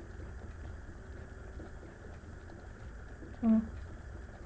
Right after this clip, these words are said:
Ну ладно, допустим. Опа. Френ, мені нарешті вдалося полагодити автопілот. Тобі потрібна допомога?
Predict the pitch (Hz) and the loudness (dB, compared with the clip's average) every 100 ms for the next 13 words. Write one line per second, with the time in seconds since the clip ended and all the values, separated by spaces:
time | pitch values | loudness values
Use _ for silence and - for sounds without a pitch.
0 | - - - - - - - - 226 208 | -6 -6 -8 -8 -8 -10 -10 6 10 12
1 | 202 208 233 226 202 196 202 202 - 233 | 12 12 12 12 12 12 10 8 10 12
2 | 226 226 - - - - - 220 196 175 | 12 10 2 -8 -10 -12 8 12 12 12
3 | 175 - - - - - - - - - | 4 0 -10 -12 -12 -10 -10 -10 -12 -12
4 | - - - - - 330 403 262 247 302 | -12 -12 -12 -12 12 12 12 12 12 12
5 | 349 381 370 330 262 294 349 339 - 240 | 12 12 12 12 12 12 12 12 12 12
6 | 277 320 320 - 302 294 - 262 - 294 | 12 12 12 12 12 12 12 8 10 6
7 | - 311 254 180 - - - - - 240 | 10 12 12 12 8 -12 -14 4 12 12
8 | 262 277 240 453 523 302 254 220 202 180 | 12 12 12 12 12 12 12 12 12 12
9 | 202 | 8